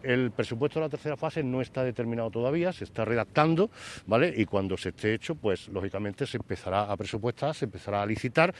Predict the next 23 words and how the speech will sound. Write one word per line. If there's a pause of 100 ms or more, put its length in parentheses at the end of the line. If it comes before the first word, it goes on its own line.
(200)
y
si,
y
se
empezará (280)
otra
vez (260)
a
la,
a,
a,
a
la
instalación.
Pero
ya
el
trabajo (960)
importante,
el
trabajo, (400)
eh,
prioritario,